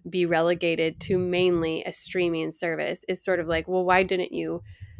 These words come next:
who didn't trust this? Who wasn't willing to, you know, pay up for this opportunity to make a better film? But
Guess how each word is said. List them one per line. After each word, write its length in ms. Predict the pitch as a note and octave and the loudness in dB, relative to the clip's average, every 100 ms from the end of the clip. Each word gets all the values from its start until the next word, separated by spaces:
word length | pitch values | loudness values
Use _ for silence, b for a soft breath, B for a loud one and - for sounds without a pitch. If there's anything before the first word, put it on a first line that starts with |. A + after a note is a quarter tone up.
| b b _ _ - _ | b b _ _ -20 _
who 180 | - C4 | 4 6
didn't 260 | B3 G#3 - | 8 6 2
trust 340 | - A#3+ A#3+ | 2 2 4
this? 200 | F3 E3+ | 0 0
Who 120 | G3+ | 0
wasn't 280 | G3 F#3 E3 | 0 0 0
willing 220 | F3 F3 | 0 0
to, 100 | E3+ - _ _ F#3+ | 0 -6 _ _ -2
you 160 | F3+ | -2
know, 160 | E3 E3 | -2 -6
pay 260 | - G3 F#3 | -4 0 2
up 180 | F3+ - | 0 -4
for 120 | E3+ | -6
this 360 | D#3 D3+ - - | -4 -6 -8 -10
opportunity 720 | E3 F3+ - G#3+ F#3 D#3+ D3+ | -8 -8 -2 2 2 0 -4
to 160 | - | -6
make 300 | E3 D#3+ - E3+ | -4 -4 -6 -8
a 60 | |
better 340 | E3 E3 D#3 D#3 | -6 -4 -4 -6
film? 380 | F3+ E3+ D#3 | -4 -4 -4
But 240 | D3+ D3+ | -4 -4